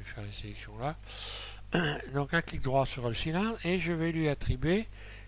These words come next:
une contrainte, déjà pour commencer, de rotation. Je vais lui demander de copier la rotation de la cible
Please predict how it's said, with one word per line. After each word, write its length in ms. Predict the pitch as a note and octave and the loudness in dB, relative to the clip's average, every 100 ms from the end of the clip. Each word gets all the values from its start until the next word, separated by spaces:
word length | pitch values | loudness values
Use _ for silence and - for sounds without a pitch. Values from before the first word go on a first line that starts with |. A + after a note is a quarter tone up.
| - - | -6 -2
une 160 | G#3+ | -2
contrainte, 500 | - D#3+ - C3+ F3+ - | -2 -4 -2 -2 -2 -2
déjà 260 | C3 D3 | -2 0
pour 180 | D#3+ C#3 | 0 -2
commencer, 440 | - A2+ A2+ E3+ E3+ | -2 -6 -4 -4 0
de 140 | C3+ | 0
rotation. 600 | A#2+ D3+ - C#3 - A#2+ - - - - - - | 0 0 0 -2 -4 -10 -12 -12 -12 -12 -12 -4
Je 120 | C3 | 0
vais 160 | E3 G3+ | 2 2
lui 120 | G#3 | 2
demander 400 | F3+ E3 D3+ G#3 | 2 0 2 2
de 120 | E3+ | 0
copier 760 | - - A3+ - - D3+ D#3+ F#3 | -2 -2 -2 0 0 2 2 2
la 160 | C3+ | 0
rotation 720 | A2+ E3 - C#3+ - - A#2 - - - - - - - - - - B2+ | 0 -2 0 0 -2 -6 -8 -10 -12 -16 -14 -16 -14 -14 -14 -14 -2 6
de 300 | F3 E3+ D3+ - - - - - - - - - - - - | 10 10 6 -4 -14 -14 -14 -14 -16 -14 -14 -14 -14 -10 -4
la 100 | - | 0
cible 480 | - D3+ B2+ G#2 | 4 4 2 -2